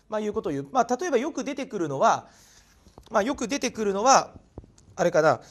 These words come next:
えー、この、えー、署名を出さなければ、あの、まあ、前、前も言ったか、予備試験で出たやつなんだけども、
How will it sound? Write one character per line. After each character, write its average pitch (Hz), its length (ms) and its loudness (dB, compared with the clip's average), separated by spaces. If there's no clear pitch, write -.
え 143 240 0
ー、 135 100 -6
こ 262 160 0
の、 311 300 2
え 196 260 0
ー、 180 40 -2
署 247 220 2
名 269 160 8
を 262 100 8
出 240 80 6
さ 240 120 2
な 240 120 0
け 233 100 -4
れ 254 120 2
ば、 190 260 6
あ 165 100 4
の、 143 140 -2
ま 190 160 2
あ、 180 40 6
前、 196 160 0
前 269 140 2
も 208 40 -2
言 143 80 -2
っ - 20 -6
た 165 80 2
か、 147 60 -2
予 135 40 0
備 190 140 -2
試 254 80 -6
験 285 120 -2
で - 40 -10
出 143 60 -10
た 175 60 -2
や 160 40 2
つ - 80 -10
な 120 80 -10
ん - 20 -14
だ - 80 -18
け - 80 -16
ど 123 100 -12
も、 131 200 -10